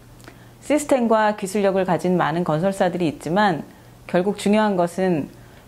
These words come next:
고객에게 사랑받는 브랜드라고 생각합니다. 기업에 대한 신뢰도와 사랑받는 브랜드를 함께 가진 경우는 드물다고 생각하는데요.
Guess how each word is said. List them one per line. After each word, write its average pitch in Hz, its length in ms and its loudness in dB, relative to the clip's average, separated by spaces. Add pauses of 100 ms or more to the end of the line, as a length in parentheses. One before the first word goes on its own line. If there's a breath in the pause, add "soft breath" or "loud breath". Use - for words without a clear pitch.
고객에게 220 500 2
사랑받는 240 640 0
브랜드라고 185 520 0
생각합니다. 151 760 -2 (580)
기업에 226 360 2
대한 214 240 2
신뢰도와 196 840 2
사랑받는 233 600 0
브랜드를 190 380 0
함께 285 340 2
가진 190 300 -2
경우는 156 540 0 (360 loud breath)
드물다고 214 480 2
생각하는데요. 170 800 -2